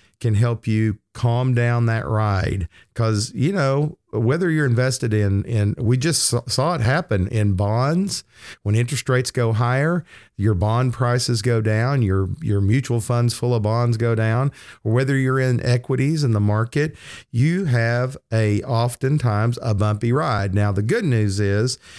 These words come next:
you want that ride to go ever and ever higher. In other words, your retirement nest egg to grow and grow.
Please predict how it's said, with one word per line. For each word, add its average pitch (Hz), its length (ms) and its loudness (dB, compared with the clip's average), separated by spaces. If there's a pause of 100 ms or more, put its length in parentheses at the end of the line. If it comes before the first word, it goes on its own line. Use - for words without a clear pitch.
(180)
you 113 160 0
want 139 180 0
that 123 180 0
ride 123 340 0
to 113 40 0
go 101 260 2
ever 120 340 2
and 110 80 2
ever 107 300 0
higher. 104 500 2 (300)
In 101 100 0
other 110 200 2
words, 107 380 0
your 98 300 2
retirement 110 600 0
nest 107 280 0
egg 101 240 0
to 101 80 -2
grow 101 540 0
and 98 180 0
grow. 95 380 -4